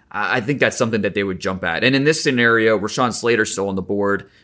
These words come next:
Boom, you've got, you're, you just upgraded your offensive line. Plug him in at guard from day one.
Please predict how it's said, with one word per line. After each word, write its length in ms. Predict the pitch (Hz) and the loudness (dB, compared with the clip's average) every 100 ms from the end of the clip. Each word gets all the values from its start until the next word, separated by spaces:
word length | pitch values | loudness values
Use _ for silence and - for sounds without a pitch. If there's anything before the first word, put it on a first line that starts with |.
| _ - | _ -2
Boom, 440 | 113 117 104 101 | 2 4 2 -4
you've 300 | 98 120 104 | -4 -4 -2
got, 360 | 117 110 107 104 | 0 2 2 0
you're, 280 | 117 110 110 | -2 -4 -4
you 80 | |
just 160 | 107 120 | -2 0
upgraded 420 | 113 113 120 107 | -2 0 0 2
your 140 | 110 113 | 2 2
offensive 340 | 117 110 95 | 0 -6 -4
line. 480 | 110 113 110 110 - | -2 -2 -2 -4 -6
Plug 220 | - 123 | 0 2
him 120 | 120 120 | 4 2
in 80 | 117 | 2
at 140 | 98 | 0
guard 360 | 113 113 117 113 | 2 4 2 -2
from 140 | 101 | -4
day 220 | 110 113 | 0 0
one. 480 | 101 107 113 113 | 0 0 0 0